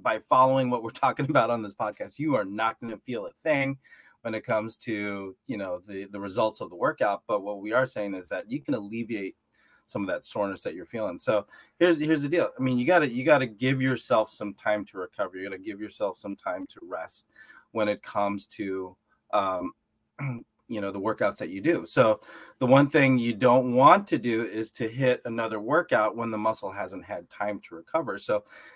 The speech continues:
giving yourself ample time to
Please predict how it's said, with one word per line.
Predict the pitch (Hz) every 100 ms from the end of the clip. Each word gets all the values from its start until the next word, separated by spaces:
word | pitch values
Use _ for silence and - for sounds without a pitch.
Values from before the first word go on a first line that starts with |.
| _ _ _ _ _ _ 135
giving | 120 180 196
yourself | 156 139 120 - _ _ -
ample | 120 123 120 123 117
time | - 113 110 110 107 104
to | - 104 98 92